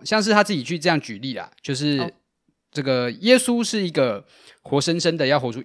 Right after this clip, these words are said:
Speaker 1: 活出一个上帝国，但罗马帝国是在当时对于耶稣上帝国的一种拙劣的模仿。
Speaker 2: 嗯。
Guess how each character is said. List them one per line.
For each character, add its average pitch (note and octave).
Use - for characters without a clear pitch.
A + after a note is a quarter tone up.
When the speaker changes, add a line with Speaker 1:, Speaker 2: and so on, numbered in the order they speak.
Speaker 1:
活 -
出 D3
一 D3
个 A#2
上 C#3
帝 B2+
国， E2+
但 D#3+
罗 C#3+
马 D#3+
帝 D3
国 G#2+
是 C3+
在 C3+
当 C3+
时 G#2+
对 B2
于 G2+
耶 B2
稣 A#2+
上 B2+
帝 A#2+
国 G2+
的 G2
一 A2+
种 G2+
拙 A2+
劣 D3
的 G#2+
模 F#2+
仿。 F#2
Speaker 2:
嗯。 -